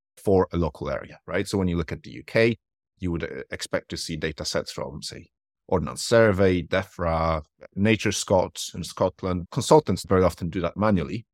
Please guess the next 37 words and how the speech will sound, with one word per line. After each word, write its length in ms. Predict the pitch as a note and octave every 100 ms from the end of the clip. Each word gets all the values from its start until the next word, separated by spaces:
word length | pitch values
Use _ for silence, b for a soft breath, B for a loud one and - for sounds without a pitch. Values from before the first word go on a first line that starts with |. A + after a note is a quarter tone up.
| _
for 120 | G2 E2+
each 160 | -
project. 480 | D2+ D#2 A#2 - - _ -
We 160 | G2+
used 180 | E3+ -
to 40 | G#2+
do 100 | F#2+
that 140 | E2+
manually, 540 | E2 F2 D#2+ D2+ C#3+ - _ _ -
but 80 | B2
now 100 | E3+
we 80 |
built 300 | D3 C#3+ C3+
a 20 | G#2
data 320 | B2 B2 G#2
pipeline 460 | - F2+ D#2 D#2
that 80 | D#2
just 260 | D#2+ E2 _
pulls 260 | F#2 E2+ F#2+
it 80 | E2+ _ _ -
automatically 640 | - F2+ F#2+ G2+ - D#2+
from 160 | - D#2
the 80 | -
sources 560 | G2 F#2 - C#2 - -
each 200 | - -
time 200 | E2 D#2+
a 60 |
project 340 | D2 D#2 D2+ -
starts. 440 | - A#2+ - - - _ _ -
And 100 | G#2+
that 160 | -
data 280 | - A#2+ G#2
pipeline 400 | - G2+ G#2 F#2
can 120 | G2+
then 120 | F#2+
also 240 | F#2 F2 -
check 340 | - - -